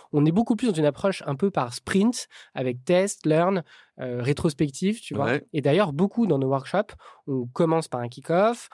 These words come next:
Speaker 1: on fait le parcours de, de finalement cinq à sept workshops sur une thématique qui va être le courage managérial, le travail en hybride.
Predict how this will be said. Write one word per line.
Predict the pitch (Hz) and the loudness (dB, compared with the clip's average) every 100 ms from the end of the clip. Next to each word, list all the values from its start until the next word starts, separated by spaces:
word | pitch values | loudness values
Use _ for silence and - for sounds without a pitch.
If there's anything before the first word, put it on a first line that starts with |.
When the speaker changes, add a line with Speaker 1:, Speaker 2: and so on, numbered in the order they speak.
| - - | -20 -6
Speaker 1:
on | 135 | -4
fait | 127 160 | -2 -2
le | |
parcours | 151 143 - 165 | -2 -4 -2 -2
de, | 127 120 117 113 113 | 2 2 2 -2 -4
de | 110 110 | -6 -10
finalement | - 120 123 | -8 -4 -4
cinq | 123 139 139 139 | 0 2 2 0
à | 113 | -4
sept | 127 - | -6 -10
workshops | 123 - 139 135 | -6 0 0 0
sur | - 131 | 0 2
une | 135 | 2
thématique | 143 135 123 147 | 2 0 -2 -8
qui | - 123 | -10 -6
va | 113 | -2
être | 131 127 107 - - | -2 -2 -6 -8 -6
le | 135 | -2
courage | 123 131 127 | 0 0 0
managérial, | 120 117 113 113 120 123 123 | 0 0 0 -2 0 0 0
le | 123 123 | 0 -2
travail | 143 123 | -2 -2
en | 117 | 0
hybride. | 117 123 202 | 0 2 2